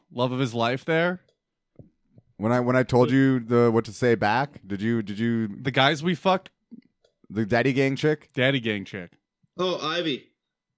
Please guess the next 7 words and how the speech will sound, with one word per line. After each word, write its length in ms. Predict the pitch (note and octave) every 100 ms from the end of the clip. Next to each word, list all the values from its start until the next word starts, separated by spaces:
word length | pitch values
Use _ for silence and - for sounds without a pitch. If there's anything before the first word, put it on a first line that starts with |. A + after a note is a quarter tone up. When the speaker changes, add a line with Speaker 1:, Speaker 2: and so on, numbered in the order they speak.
| -
Speaker 3:
She, 320 | - E3 E3
uh, 400 | E3 E3 D#3+ D#3 C#3+ _ _ _ _ _ _ _ _ _ _ _ _ _ _ _
she 180 | - F3+
messaged 400 | E3 F3+ G3 D#3+
me 440 | F#3+ F#3+ G3 G3+ - _ _ _ _ _ _ _ _ _ _ - _ _ _ _ _ _
the 80 | D3+
Tuesday, 800 | C#3+ - F3+ F3+ E3+ E3+ E3 D#3+